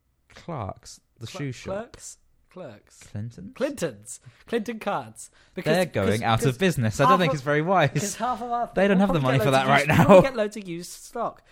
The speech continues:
Speaker 2: Because half of our output is about thanking Daniel. And what better way to thank someone than with some lovely greeting cards? Also, do you want me to, on the
Speaker 1: Paint.
Speaker 2: note of greeting cards, that I, do you wanna ju-, I just, um, I was in a, um, a shop. I can't remember what it's called.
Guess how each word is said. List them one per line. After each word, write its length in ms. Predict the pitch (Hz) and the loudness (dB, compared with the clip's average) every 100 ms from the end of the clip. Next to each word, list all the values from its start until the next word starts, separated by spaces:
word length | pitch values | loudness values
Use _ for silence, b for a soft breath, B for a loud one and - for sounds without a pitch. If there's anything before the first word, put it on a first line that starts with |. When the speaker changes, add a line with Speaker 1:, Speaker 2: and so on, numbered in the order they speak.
| b b | b b
Speaker 2:
Because 200 | 180 214 | -10 -8
half 240 | 185 247 269 | -6 -8 -6
of 60 | |
our 160 | 247 214 | -6 -4
output 320 | 208 233 156 | -6 -8 -12
is 80 | 127 | -12
about 200 | 135 139 | -12 -14
thanking 340 | - 156 147 131 | -14 -16 -16 -16
Daniel. 440 | 143 156 120 107 b b b | -14 -14 -16 -20 b b b
And 260 | 160 156 160 - | -10 -10 -10 -10
what 200 | 202 175 | -10 -6
better 160 | 175 | -6
way 120 | 160 156 | -6 -8
to 80 | |
thank 260 | 143 175 190 | -10 -12 -12
someone 340 | - 110 131 | -16 -16 -14
than 160 | 160 202 | -12 -12
with 160 | 151 131 | -12 -12
some 140 | 180 | -14
lovely 260 | 143 110 151 | -16 -16 -16
greeting 360 | 190 196 175 | -14 -14 -16
cards? 360 | 143 123 95 - b b _ | -18 -18 -20 -20 b b _
Also, 320 | 254 262 147 | -4 -4 -6
do 100 | 143 | -8
you 40 | 220 | -10
want 100 | 233 | -12
me 80 | |
to, 120 | 233 220 - - | -14 -18 -20 -10
on 100 | 214 | -6
the 60 | 165 | -4
Speaker 1:
Paint. 100 | 175 | -2
Speaker 2:
note 180 | 196 185 | -4 -8
of 80 | - | -14
greeting 340 | 170 180 143 | -12 -12 -16
cards, 340 | - 120 131 | -18 -16 -16
that 220 | - 107 - | -18 -20 -14
I, 140 | 151 175 | -10 -10
do 180 | 160 277 | -10 -14
you 40 | |
wanna 180 | 330 311 | -14 -16
ju-, 100 | - - | -18 -12
I 140 | 220 | -10
just, 240 | 220 226 247 | -10 -14 -12
um, 320 | 220 180 147 - - - _ - - _ - - | -12 -12 -14 -16 -18 -20 _ -20 -20 _ -20 -10
I 100 | 208 | -8
was 160 | 196 | -8
in 120 | 196 | -6
a, 260 | 185 170 156 _ _ - | -4 -4 -6 _ _ -10
um, 300 | 151 139 135 | -10 -10 -14
a 40 | - | -16
shop. 340 | - 147 - _ _ | -12 -10 -10 _ _
I 60 | - | -16
can't 160 | - 233 | -12 -12
remember 160 | 240 | -10
what 100 | 240 | -10
it's 120 | 220 | -12
called. 480 | - 208 220 285 - | -12 -8 -8 -10 -18